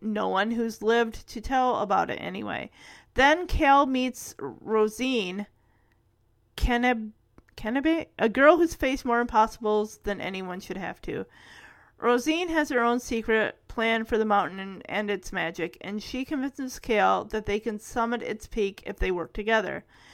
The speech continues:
As the girls climb high and dig to face the mountain's challenges, Cale learns from Rosine what real courage looks like.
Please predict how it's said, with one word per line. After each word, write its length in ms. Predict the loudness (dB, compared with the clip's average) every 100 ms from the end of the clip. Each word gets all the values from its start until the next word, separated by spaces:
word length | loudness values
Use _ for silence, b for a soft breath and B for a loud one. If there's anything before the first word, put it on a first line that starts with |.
| B B B 0
As 200 | 0 2
the 80 |
girls 320 | 0 4 2 0
climb 380 | 0 2 2
high 280 | 2 2 2
and 260 | 2 -2 2
dig 280 | 2 2 0
to 100 | -6
face 680 | -2 0 2 0 -4 -16 -20 -16
the 160 | -6 2
mountain's 380 | 2 2 -2 -4
challenges, 680 | -2 0 0 0 -2 -2 -10 B B
Cale 360 | -4 2 4 4
learns 380 | 4 2 2 -2
from 180 | -4 -2
Rosine 600 | 0 0 0 -4 -2 -2
what 240 | -4 0
real 320 | 2 2 0
courage 460 | -2 -4 -2 -2 -4
looks 260 | -6 -6
like. 320 | -6 -6 -8